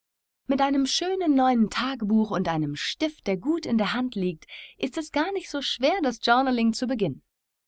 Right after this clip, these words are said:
Das Dranbleiben kann schon schwieriger sein. Doch du wirst sehen, Gewohnheiten, Gefühle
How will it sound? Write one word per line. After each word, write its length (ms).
Das 200
Dranbleiben 840
kann 200
schon 200
schwieriger 500
sein. 260
Doch 160
du 200
wirst 300
sehen, 320
Gewohnheiten, 840
Gefühle 720